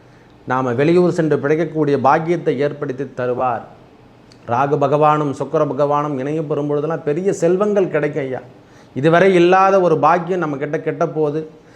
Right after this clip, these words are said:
அந்த அமௌண்ட்டை வச்சு நாம இருக்கிற நிம்மதியான வாழ்க்கை தரத்தை கட்டி, நாம இ எம் ஐ கட்டி பொறுமையா வாழ்க்கை தரத்தை ஓட்டிக்கலாம்.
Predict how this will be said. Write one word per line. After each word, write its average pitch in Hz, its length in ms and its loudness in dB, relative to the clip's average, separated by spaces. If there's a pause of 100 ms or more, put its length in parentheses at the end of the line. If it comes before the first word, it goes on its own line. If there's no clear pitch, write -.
(140)
அந்த 139 260 0
அமௌண்ட்டை 175 440 2
வச்சு 160 260 -2
நாம 143 300 -2
இருக்கிற 156 380 -2
நிம்மதியான 180 640 0
வாழ்க்கை 151 360 -2
தரத்தை 147 320 -6
கட்டி, 143 260 -6
நாம 135 200 -8
இ 139 160 -6
எம் 156 120 -4
ஐ 143 80 -6
கட்டி 135 220 -8
பொறுமையா 135 440 -8
வாழ்க்கை 131 340 -6
தரத்தை 123 300 -8
ஓட்டிக்கலாம். 131 460 -8